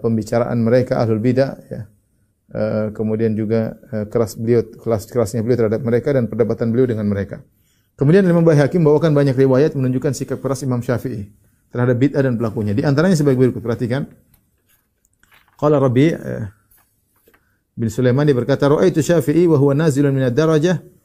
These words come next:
wa qaumun fil majlis yatakallamuna fi syai'in minal kalam." Aku melihat Imam Syafi'i lagi turun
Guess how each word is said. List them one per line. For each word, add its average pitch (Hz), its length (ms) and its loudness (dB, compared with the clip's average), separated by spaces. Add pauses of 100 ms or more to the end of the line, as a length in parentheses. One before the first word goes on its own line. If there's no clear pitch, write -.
(140)
wa 131 160 -2
qaumun 160 320 2
fil 131 160 2
majlis 143 400 0
yatakallamuna 131 800 -2
fi 127 160 -6
syai'in 147 240 2
minal 131 240 -2
kalam." 131 400 -2 (960)
Aku 165 160 -2
melihat 175 240 2
Imam 147 160 2
Syafi'i 151 240 0
lagi 135 160 2
turun 151 480 0